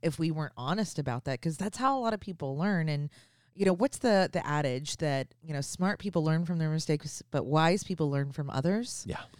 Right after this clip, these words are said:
Speaker 1: I think that's kind of what we're trying to do in a way.
Speaker 2: Yeah, well,
Speaker 1: It'd
Speaker 2: yeah,
Speaker 1: also be
Speaker 2: and
Speaker 1: entertaining 'cause some of the shit, when we fuck it up, it's hilarious.
Speaker 2: Yeah, we always fuck it up good if we're gonna do it. We don't fuck it up halfway. We're like, "No, no, this thing is not thoroughly fucked yet. Let me jump back in here."
Speaker 1: Yeah.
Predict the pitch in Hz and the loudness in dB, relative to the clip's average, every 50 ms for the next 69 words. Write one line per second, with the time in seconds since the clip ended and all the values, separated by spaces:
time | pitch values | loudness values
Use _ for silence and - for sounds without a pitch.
0 | - - - 180 185 - - 202 202 - - 208 190 - - - - - - 202 | -20 -12 -4 -4 -2 0 0 0 -2 0 0 0 0 0 -2 -10 -10 -6 -2 0
1 | 190 185 190 196 196 196 190 180 175 175 165 165 160 - 165 165 - - 165 156 | 0 2 2 2 2 2 2 2 0 0 0 0 0 0 -2 -4 -2 -2 -2 -2
2 | 151 147 139 131 131 - 180 208 196 147 - - - - 160 147 139 123 110 - | -2 -2 -4 -6 -6 -4 -4 -4 -4 -6 -6 -10 -10 -4 -2 0 0 0 -2 -4
3 | - - 82 156 - _ _ _ _ _ _ - - 269 247 202 - - - - | -8 -8 -10 -10 -12 _ _ _ _ _ _ -12 -8 -4 -2 -2 -2 -2 -2 2
4 | 135 135 127 139 - - 480 415 - 320 233 240 208 185 185 185 185 - 196 185 | 4 6 6 6 6 6 6 8 8 8 6 8 6 6 8 6 6 4 4 2
5 | 185 208 220 240 - 233 233 - - 240 262 285 262 - - 285 - 233 214 247 | 2 2 2 0 0 0 -2 -2 -2 -2 0 0 0 2 0 0 0 0 -6 -6
6 | 233 220 220 233 247 - - 254 196 190 - 196 208 247 247 - 139 - - - | -4 -2 -2 -4 -4 0 0 -2 -2 -2 -4 -4 -4 -4 -4 -6 -12 -16 -12 -10
7 | 151 139 143 190 330 440 466 427 302 214 165 - - 87 - 87 107 113 117 120 | -10 -10 -6 -2 2 4 6 8 8 6 6 4 0 0 4 6 8 10 12 12
8 | 120 123 131 131 131 - - 120 120 123 117 120 110 95 98 107 101 85 78 78 | 12 12 12 10 8 8 4 2 2 2 2 2 2 4 6 6 8 8 6 4
9 | - 95 87 85 87 85 78 82 90 80 76 - - - 85 85 98 110 117 120 | 4 2 2 4 4 2 4 4 4 4 4 2 0 -2 0 2 6 6 8 6
10 | 113 120 113 110 110 110 101 104 101 95 95 - 92 90 85 82 80 85 85 85 | 6 6 4 6 6 6 6 8 6 6 6 6 6 6 6 6 4 4 2 2
11 | 85 90 110 131 139 139 113 92 87 110 - - - 123 104 95 90 82 98 104 | 4 6 6 8 10 10 10 10 10 8 6 6 4 4 4 4 2 4 4 6
12 | 110 113 - - - 120 107 104 101 95 92 - 92 85 85 - - 85 76 73 | 6 6 4 4 4 6 6 6 6 6 4 4 2 2 2 0 -2 -4 -4 -4
13 | - - - 85 87 98 101 95 98 95 85 92 95 87 85 95 87 82 - 87 | -6 -10 -6 0 2 2 4 6 4 4 6 6 4 6 4 2 0 0 0 0
14 | 82 82 80 175 175 160 135 127 139 175 | 0 0 2 2 0 0 0 0 -2 -4